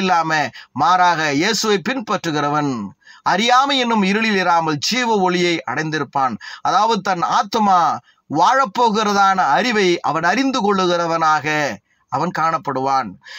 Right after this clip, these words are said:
இயேசுவானவர் தேவனை அறியும் அறி-, அறிவை அடைந்து அவரை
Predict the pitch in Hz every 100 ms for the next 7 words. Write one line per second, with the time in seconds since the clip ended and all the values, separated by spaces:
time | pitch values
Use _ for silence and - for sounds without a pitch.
0 | - 214 320 - 320 277 240 226 202 190
1 | 262 262 247 226 165 190 220 208 202 -
2 | 165 180 190 - 165 226 226 196 135 156
3 | 175 202 208 - - - 214 233